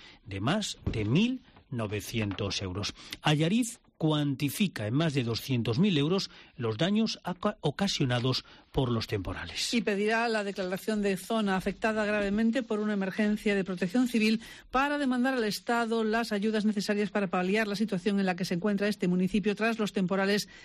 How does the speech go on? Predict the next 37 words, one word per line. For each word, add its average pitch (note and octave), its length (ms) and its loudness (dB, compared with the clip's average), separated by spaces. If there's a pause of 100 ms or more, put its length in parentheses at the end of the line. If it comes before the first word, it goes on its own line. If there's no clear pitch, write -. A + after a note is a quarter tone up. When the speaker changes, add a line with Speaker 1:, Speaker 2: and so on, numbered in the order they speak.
(280)
Speaker 2:
de F3+ 120 -2
viento B3+ 360 2
y F#3+ 100 0
lluvia G3 320 2
que F#3 120 -6
desde F3 180 -2
el E3 80 -2
comienzo F#3 340 2
de F3+ 120 2
año F#3+ 200 2
afectaron F3+ 480 0
a E3+ 60 2
esta F3 180 -2
provincia. F3 480 2 (420)
En G#3 140 2
Allariz, A3+ 540 2
esos A3 180 -2
temporales G#3+ 480 0
dañaron G#3 340 2
de G3 100 2
forma G3+ 280 0
considerable G#3 640 2 (320)
el F#3+ 140 0
patrimonio G#3 640 2
y - 20 2
los G3+ 140 0
espacios A3+ 420 0
naturales A3 480 2
de G3+ 140 0
este A3+ 240 -4
municipio, F#3+ 580 2
según G3 280 2
indicó G3+ 340 2
la G#3 100 2
alcaldesa F#3+ 580 0
Cristina F#3 580 0
Asís, B3 360 2